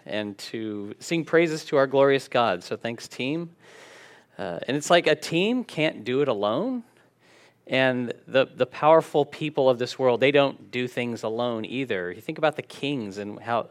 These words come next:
how they had their advisors around them and,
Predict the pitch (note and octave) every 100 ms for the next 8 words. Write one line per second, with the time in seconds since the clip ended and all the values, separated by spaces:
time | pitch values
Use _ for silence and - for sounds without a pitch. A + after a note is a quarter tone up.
0 | - - B2 A#2+ B2+ G#2+ - _ - G#2
1 | G2 C3 D3+ C#3+ C3+ B2+ B2+ B2 B2 A#2
2 | A#2 A2+ F#2 F2+